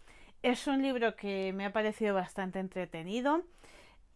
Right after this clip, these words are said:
Además creo que está contado desde un punto de vista que si no eres informático, no entiendes, eh, todo el vocabulario que se utiliza en este mundo, tampoco pasa nada,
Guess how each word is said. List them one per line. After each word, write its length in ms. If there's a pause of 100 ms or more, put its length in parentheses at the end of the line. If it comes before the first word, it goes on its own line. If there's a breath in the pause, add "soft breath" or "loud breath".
Además 560
creo 220
que 60
está 240
contado 480
desde 260
un 80
punto 320
de 80
vista 380
que 160
si 460
no 220
eres 240
informático, 1160
no 480
entiendes, 580 (540 loud breath)
eh, 480
todo 920
el 140
vocabulario 760
que 140
se 340
utiliza 440
en 60
este 220
mundo, 340
tampoco 500
pasa 340
nada, 340